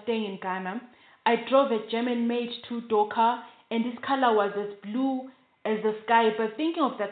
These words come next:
color now, it is quite repulsive and not grounded. Looking back at the time, the color was a means and a mechanism by a bachelor to attract women, and let me say, at the end of my adventure, I found myself a wife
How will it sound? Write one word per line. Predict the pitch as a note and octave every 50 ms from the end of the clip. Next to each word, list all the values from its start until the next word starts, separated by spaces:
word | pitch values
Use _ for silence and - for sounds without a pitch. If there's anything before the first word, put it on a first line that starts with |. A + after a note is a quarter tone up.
| - -
color | A#3 A#3 A3+ G#3+
now, | G#3 G#3 G#3 G#3 G3+
it | - - G#3+
is | G#3+ G#3+ G#3+ -
quite | - B3 A#3 F#3
repulsive | G3+ G#3 G#3 - A#3+ A3+ A3+ A3+ - A#3 G#3+ G3 G3+ - - -
and | G#3 G3 G3 G3+
not | G3+ G#3 G3+
grounded. | G#3 G3 F#3+ F#3+ F#3+ F#3+ F3 F3+ F3 E3+ F3 - _ _ _ _ _ _ _ _ _ _ -
Looking | B3 D#4 - E4+ C#4+ - -
back | B3+ B3+ B3 -
at | - - A3
the | G3+ G#3 -
time, | - B3 A#3+ A#3 A#3 A3+ G#3+
the | G3+ G3+
color | G3+ - - B3+ B3+ A#3+ A3
was | G3+ G3 G3 G3 G#3
a | G3 G3
means | G3 G#3 G#3+ A#3+ B3+ B3 A#3 A3 G#3 - - -
and | - G3+ G3+
a | G#3 G#3+
mechanism | G#3+ A#3 A#3 A#3 B3 A3+ A3 A3+ A#3 G#3+ F#3 G3+ F#3+ F#3+ F#3 -
by | F#3+ F#3+
a | F#3+ F#3+ F#3 -
bachelor | G3+ G3+ G#3 - B3 A#3 A3 G#3 -
to | - - G3+
attract | G#3 G#3 - B3 A#3 A#3 A3+
women, | G#3 G3+ A3 A#3 A#3 A3 G3+ G3 G3+ - - _ - - _ _ _ -
and | B3+ C4
let | C#4+ F4 F4+
me | E4+ E4+ E4 -
say, | - D4 - -
at | - B3 -
the | - G#3+ - -
end | C4 B3+ A3+
of | A3 A3 A3+
my | G#3 - G3
adventure, | G3+ F3+ F3 F3+ G3+ G#3 G#3 G3+ G#3 F#3+ F3+ - - _ _ _ _ _ -
I | G#3+ A3 -
found | - C4 C4 B3+ A#3
myself | G#3 G3+ G3 - A3+ A3 G#3+ -
a | G#3 G3
wife | G3 G3+ G3+ G#3+ G#3+ G#3